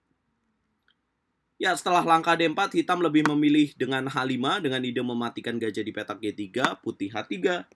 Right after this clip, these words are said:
hitam H empat, putih, gajah tarik ke petak H dua. Li Kuang Lim melanjutkan serangan dengan G empat.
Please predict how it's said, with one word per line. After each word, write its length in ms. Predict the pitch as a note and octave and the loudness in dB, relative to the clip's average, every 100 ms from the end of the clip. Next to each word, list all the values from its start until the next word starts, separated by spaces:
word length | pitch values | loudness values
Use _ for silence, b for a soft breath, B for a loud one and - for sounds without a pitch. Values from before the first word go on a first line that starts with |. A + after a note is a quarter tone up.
| - | -6
hitam 320 | - - A3+ - | -6 -8 -6 -6
H 80 | F3 C#3+ | -6 -6
empat, 320 | - C#3+ - - _ | -4 -4 -4 -8 _
putih, 480 | G#2 - D3+ C#3+ - _ _ _ C#3+ | -12 2 4 4 0 _ _ _ -2
gajah 240 | C#3 C#3 | 0 0
tarik 240 | C3 B2 | 0 -4
ke 80 | A#2 | -4
petak 240 | A#2 A2 A#2 | -8 -6 -6
H 80 | |
dua. 400 | G#2+ A#2+ A#2 A2 - _ | -4 -2 -2 -4 -12 _
Li 80 | D3 | -4
Kuang 240 | F3+ D#3+ | 0 2
Lim 160 | D#3 C#3+ | 2 0
melanjutkan 480 | C3 A#2+ A#2 A#2+ A2+ | -2 -4 -6 -8 -6
serangan 240 | A2 A2 | -8 -6
dengan 320 | G#2 G2+ F#2+ | -6 -6 -6
G 160 | F#2 F#2 | -6 -8
empat. 320 | - C3+ E2 | -4 -4 -4